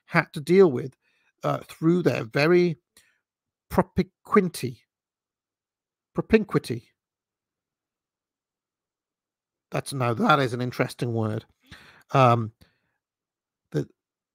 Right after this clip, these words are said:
continental nations had to deal with through their very propinquity. Well, friends, I mean, I, uh, I sell the course Foundations of Writing, but I n-, must,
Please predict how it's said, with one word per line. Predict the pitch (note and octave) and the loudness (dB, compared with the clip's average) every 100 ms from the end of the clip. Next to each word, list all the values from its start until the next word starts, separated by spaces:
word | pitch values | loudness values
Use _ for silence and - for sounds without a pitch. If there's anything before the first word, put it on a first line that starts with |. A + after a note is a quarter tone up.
| _ _ | _ _
continental | - A3+ - B3+ G#3+ G3 | -8 -6 0 0 2 4
nations | E3 D#3+ - B2 | 4 2 -2 -4
had | D#3+ E3 | -4 -4
to | E3 | -4
deal | D3+ D#3+ C#3 | 2 4 6
with | A#2 - | 4 0
through | C#3+ | -2
their | C3 B2 | 0 0
very | C#3 F3+ | 2 0
propinquity. | - - - - D#3+ - C3+ - A#2 A2 _ _ _ _ _ _ _ - | -2 -8 -10 -6 -6 -4 -8 -8 -12 -14 _ _ _ _ _ _ _ -2
Well, | E3 D3 | -2 -2
friends, | D#3 B2+ A#2+ - | -4 -6 -10 -12
I | D3 | -12
mean, | C3 C3 B2 - _ _ - | -10 -10 -12 -16 _ _ -8
I, | D#3 D3 | -6 -4
uh, | C3+ D3 | -4 -6
I | C#3+ C#3+ | -6 -8
sell | - C#3+ | -6 -6
the | B2+ | -6
course | - C3+ A#2+ - - | -8 -8 -8 -14 -20
Foundations | - B2+ A#2 A#2 - A#2 A#2+ | -12 -10 -6 -8 -8 -14 -10
of | A2+ | -6
Writing, | A#2 - B2 A2+ | -8 -8 -18 -16
but | B2 | -14
I | B2 | -12
n-, | A#2+ B2+ C#3+ | -10 -12 -10
must, | C#3 C3 - - | -10 -10 -14 -20